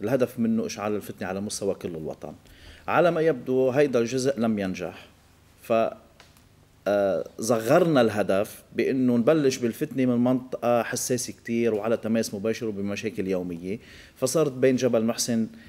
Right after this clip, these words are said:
اللي هي الأغلبية العلوية مع طرابلس اللي هي الأغلبية السنية. هلأ في شيء أساسي أنا بحب نوه عليه بهيدا الموضوع، إنه بالأساس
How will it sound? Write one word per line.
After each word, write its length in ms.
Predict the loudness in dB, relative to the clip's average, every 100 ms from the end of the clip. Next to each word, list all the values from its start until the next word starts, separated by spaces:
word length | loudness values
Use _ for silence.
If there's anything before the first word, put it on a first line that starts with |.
| -18 -6
اللي 120 | -2
هي 200 | 0 2
الأغلبية 460 | 0 0 -2 0 -2
العلوية 500 | -2 -2 -2 -2 0
مع 200 | 0 -2
طرابلس 440 | -4 -4 -4 -8
اللي 100 | -8
هي 40 | -6
الأغلبية 460 | -4 -4 -6 -6
السنية. 540 | -8 -8 -10 -12 -12 -14 -18 -20 -20 -14
هلأ 260 | -4 -2 -2 -8
في 240 | -8 -2 0
شيء 240 | 2 4
أساسي 360 | 4 2 0 0
أنا 100 | -2
بحب 240 | -4 -6
نوه 300 | -2 -2 -2
عليه 240 | -4 -2 -2
بهيدا 320 | -2 -4 -6
الموضوع، 520 | -10 -12 -12 -12 -14 -18 -20 _ _ _ _ _ _ _ _ -10 -2
إنه 220 | 0 0 -4
بالأساس 960 | 0 2 2 -2 0 0 0 -2 -8